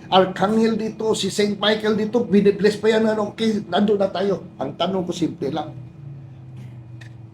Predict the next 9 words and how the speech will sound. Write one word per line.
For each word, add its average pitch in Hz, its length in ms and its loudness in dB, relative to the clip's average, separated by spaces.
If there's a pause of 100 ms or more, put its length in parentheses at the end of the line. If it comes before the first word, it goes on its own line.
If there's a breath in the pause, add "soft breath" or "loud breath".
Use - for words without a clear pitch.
(460)
Dumaan 160 560 6
ba 175 160 6
sa 147 160 -4
tamang 147 400 2
bidding 127 400 4
itong 131 160 -2
project 104 400 -2
na 101 160 -8
ito? 160 160 -8